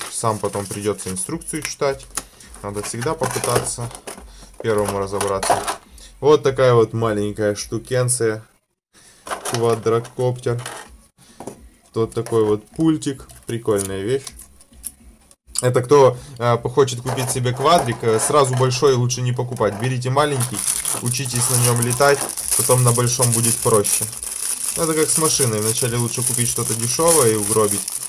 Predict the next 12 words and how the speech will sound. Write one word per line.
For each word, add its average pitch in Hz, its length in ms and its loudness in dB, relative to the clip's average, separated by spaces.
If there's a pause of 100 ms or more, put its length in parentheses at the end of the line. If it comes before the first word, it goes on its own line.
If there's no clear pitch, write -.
(280)
а - 80 -4
потом 120 280 -2
уже 113 140 -2
подороже. 113 580 4 (1040)
В - 60 -16
комплекте 123 600 0
отвертка, 156 920 0
зарядка, 110 1160 0 (180)
два 107 380 2
винта, 147 580 0
четыре 117 640 -2 (280)
какие-то, 107 540 -4